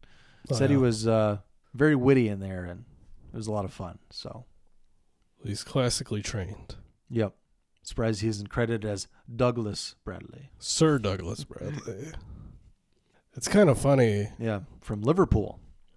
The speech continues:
Speaker 1: I don't know for a fact that he was a classically trained actor, but I kinda
Speaker 2: Don't you just kind of assume that for British people?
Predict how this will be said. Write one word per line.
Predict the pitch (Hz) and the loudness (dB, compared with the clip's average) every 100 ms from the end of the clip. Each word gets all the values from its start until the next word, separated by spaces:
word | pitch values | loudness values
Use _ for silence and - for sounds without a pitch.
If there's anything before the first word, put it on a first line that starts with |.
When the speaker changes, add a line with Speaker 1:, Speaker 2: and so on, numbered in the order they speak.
| - _ - - | -20 _ -20 -2
Speaker 1:
I | 185 220 | 8 12
don't | 226 | 12
know | 170 | 12
for | 139 139 | 10 6
a | 110 | 6
fact | 131 120 113 - - - | 4 4 4 -2 -10 -2
that | 127 110 | 0 2
he | 123 | 4
was | 117 104 | 4 2
a | 104 95 | 0 -4
classically | - 131 120 - 104 104 | 0 2 2 0 -4 -4
trained | - 101 | -4 -2
actor, | 95 98 - 101 92 - _ | -2 -4 -4 -6 -6 -8 _
but | - 110 | 2 4
I | 113 110 - _ _ _ _ - | 4 0 -4 _ _ _ _ -6
kinda | - 139 131 110 98 - - - - - | 2 4 6 4 2 -4 -12 -16 -18 -6
Speaker 2:
Don't | 120 135 | -4 -2
you | 180 | 0
just | 165 | 0
kind | - 147 | 2 4
of | 120 | 4
assume | - 139 127 | 2 2 2
that | 131 131 | 2 2
for | 123 | 0
British | 107 113 120 - | 0 0 0 -2
people? | 123 - | -4 -2